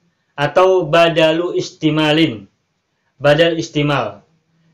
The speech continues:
Seperti yang pernah saya sampaikan, istimal itu artinya adalah cakupan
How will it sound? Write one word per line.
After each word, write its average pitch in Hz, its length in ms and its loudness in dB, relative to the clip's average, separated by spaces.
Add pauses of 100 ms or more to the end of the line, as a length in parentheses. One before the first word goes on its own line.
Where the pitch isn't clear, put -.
(320)
Seperti 160 240 -2
yang 185 160 0
pernah 190 240 -2
saya 185 160 0
sampaikan, 185 560 -4
istimal 208 640 0
itu 202 240 0
artinya 202 400 2
adalah 190 320 0
cakupan 196 720 -4